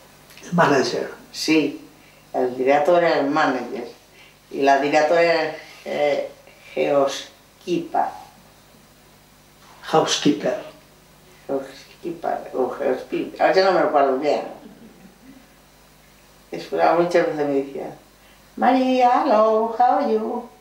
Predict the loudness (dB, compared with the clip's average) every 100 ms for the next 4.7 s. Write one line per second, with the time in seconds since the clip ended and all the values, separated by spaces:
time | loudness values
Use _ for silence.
0 | _ _ _ -8 0 2 2 4 4 2
1 | 2 2 0 0 2 2 0 -4 -12 -10
2 | -10 -10 -10 -10 -10 -16 _ _ _ _
3 | _ _ _ _ _ _ _ _ _ -20
4 | -20 0 4 4 4 0